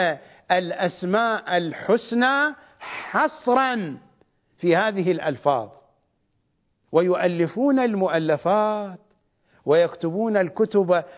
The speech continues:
الطويلة والعريضة. ومن قال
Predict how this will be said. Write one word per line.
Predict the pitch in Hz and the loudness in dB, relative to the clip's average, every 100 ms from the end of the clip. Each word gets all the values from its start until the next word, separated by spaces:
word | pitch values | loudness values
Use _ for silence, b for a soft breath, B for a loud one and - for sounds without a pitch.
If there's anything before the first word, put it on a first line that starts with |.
| B 190 | B -2
الطويلة | 185 185 185 220 240 226 220 202 | 0 2 2 2 2 0 2 2
والعريضة. | 196 185 160 190 214 185 165 117 - _ _ _ _ _ _ _ _ _ _ _ _ _ _ _ - | 4 2 0 0 0 2 2 0 -8 _ _ _ _ _ _ _ _ _ _ _ _ _ _ _ -2
ومن | 165 196 196 190 | 2 2 0 0
قال | 233 247 233 214 | 2 2 2 0